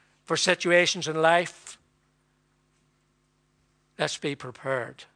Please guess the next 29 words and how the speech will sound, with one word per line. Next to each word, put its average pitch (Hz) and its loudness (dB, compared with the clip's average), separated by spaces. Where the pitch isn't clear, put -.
for 131 -8
what 127 -6
may 123 -8
lay 120 -12
ahead 120 -12
of 139 -20
us - -16
by 170 -16
depending 131 -6
on 123 -20
Jesus, - -16
by 135 -4
trusting 143 -6
in 123 -16
Jesus, 123 -18
by 131 -4
building 151 -6
up 139 -14
that 147 -16
relationship 127 -10
with 120 -20
Jesus. - -20
Paul 143 -6
says, - -12
"That 127 -6
I 131 -10
might 120 -14
know 120 -12
him." 117 -18